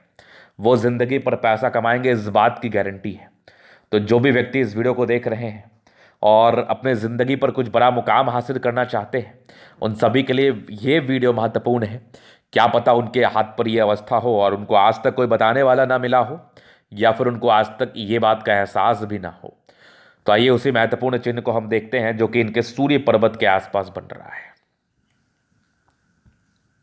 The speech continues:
तो सबसे पहले नजर डालते हैं इनके सूर्य पर्वत के आसपास क्या चिन्ह बन रहा है। तो ये है वो चिन्ह,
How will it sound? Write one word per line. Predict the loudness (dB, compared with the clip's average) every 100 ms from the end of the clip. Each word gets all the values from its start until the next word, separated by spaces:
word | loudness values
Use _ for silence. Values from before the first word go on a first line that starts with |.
| _ _ _ _ _ _ _ _ -20 _ -2
तो | 0
सबसे | 2 2 2
पहले | 4 4
नजर | 2 0
डालते | 2 0 0 -2
हैं | -4 -8
इनके | -14 -6 -6
सूर्य | -4 -2 0
पर्वत | 0 0 0
के | 2
आसपास | 0 0 -2 -4 -4 _ _ -2
क्या | 2 2 0 -8
चिन्ह | -12 -8 -8
बन | -8 -10
रहा | -16 -16
है। | -20 _ _ _ _ _ _ _ _ _ _ _ _ -20 _ -20 -20 -20 -20 -2
तो | 2
ये | 4 4 4 4 6 4
है | 2
वो | 0 0
चिन्ह, | -4 -12 -16 -20